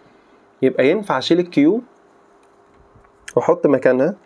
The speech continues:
Q دي، وأحط مكانها I في T على E. ال I موجودة وال T موجودة وال E موجودة،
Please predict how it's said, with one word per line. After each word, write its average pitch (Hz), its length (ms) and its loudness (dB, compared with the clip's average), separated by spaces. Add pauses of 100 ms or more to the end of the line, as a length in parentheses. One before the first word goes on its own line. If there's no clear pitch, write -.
Q 131 40 2
دي، 139 360 2
وأحط 175 320 -2
مكانها 135 720 2
I 190 40 -2 (520)
في - 160 -2
T 151 400 0 (480)
على 117 200 2
E. 113 260 -4 (420)
ال 127 80 0
I 156 160 4
موجودة 127 640 0
وال 120 140 -2 (100)
T - 20 4
موجودة 123 560 2
وال 117 200 -2
E - 20 0
موجودة، 123 600 0